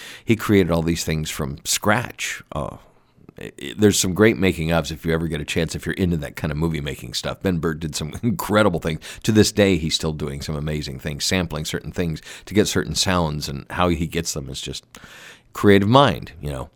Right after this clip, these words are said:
Um, but, but overall, the sound mix sounds a little older. It doesn't sound like a brand new movie, but like I said, it's a good Dolby Atmos mix, and I'd give it high marks because it does, the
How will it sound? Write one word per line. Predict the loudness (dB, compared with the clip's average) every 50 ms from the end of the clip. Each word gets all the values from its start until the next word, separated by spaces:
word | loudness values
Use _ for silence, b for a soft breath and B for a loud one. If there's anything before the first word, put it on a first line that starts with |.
| B B B B B B B B B B B B B B
Um, | 6 8 8 10 10 8 4 2 -2 _
but, | 4 4 4 4 2 _ _ _ _
but | 4 4 4 8 10
overall, | 8 8 10 8 6 8 10 10 10 10
the | 8 6 4
sound | 6 6 6 8 6 6
mix | 4 4 2 2 -2
sounds | -2 0 2 4 4 6 6 4 4
a | 4
little | 4 4 4 4 4 2 2 -2 _
older. | 4 4 6 6 4 0 -2 0 0 0 0 0
It | 2
doesn't | 2 2 2 0 0
sound | 2 2 4 4 2
like | 0 -2
a | -4
brand | -4 2 2 4 4 4 4 2
new | 2 0 0
movie, | -2 0 4 6 6 6 6 4 2 0
but | 2 4 4 4 4 B B B B B B -20 _
like | 0 0 2 2
I | 2
said, | 4 4 4 4
it's | 2 0 -2
a | 2
good | 6 6 6 6
Dolby | 6 4 4 6 4
Atmos | 2 2 0 0 -4 -4 -4 -2 0
mix, | 2 2 2 0 0 -2 -2
and | -2
I'd | -2 0
give | 0 0 0
it | 0 -2
high | -2 -2 -2
marks | 0 2 4 4 2 2 -4 -8
because | -10 -6 -4 -4 -4
it | -4 0
does, | 0 0 0 0 -4 -8
the | -6 -4 -4 -4 -4 -6